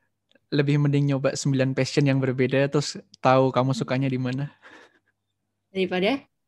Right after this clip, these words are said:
Speaker 1: Daripada kita udah tekunin satu hal itu, ternyata, eh, amit-amitnya kita nggak suka gitu. Aku lebih mendingan nyesel, "Duh, kok aku udah ngambil itu ya? Kok aku udah ngambil
Speaker 2: Hmm.
Speaker 1: terlalu banyak ini ya?"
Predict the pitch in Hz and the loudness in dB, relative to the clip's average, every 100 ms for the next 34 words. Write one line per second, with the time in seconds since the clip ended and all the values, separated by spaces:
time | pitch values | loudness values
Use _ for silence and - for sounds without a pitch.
0 | _ _ _ _ _ - _ 135 131 131 | _ _ _ _ _ -20 _ -2 0 2
1 | 131 156 - 143 175 170 131 127 - 127 | 0 -2 -6 -2 2 2 2 -2 -6 -4
2 | 131 127 123 127 131 131 123 175 143 127 | 0 0 0 -2 -2 -2 -2 -2 -2 -2
3 | 165 175 170 - 131 123 123 131 165 160 | -4 -4 -6 -4 -4 -2 -2 -2 -2 -2
4 | - - 147 117 123 - - 139 - _ | -4 -6 -6 -6 -6 -10 -20 -20 -20 _
5 | _ _ - 131 220 202 139 135 131 127 | _ _ -4 0 2 2 0 0 0 0
6 | 127 143 151 139 - 165 180 - _ _ | 0 2 0 -2 0 0 -2 -8 _ _
7 | _ _ - 127 - _ 120 - 139 156 | _ _ -8 -8 -8 _ -6 -6 -4 -4
8 | 143 123 120 120 117 117 120 143 113 110 | -4 -6 -6 -6 -6 -8 -6 -4 -4 -8
9 | _ _ _ _ _ - 104 165 139 127 | _ _ _ _ _ -6 -4 -4 -4 -4
10 | 127 123 127 120 123 123 117 120 131 113 | -4 -4 -4 -2 -2 0 0 0 -2 -2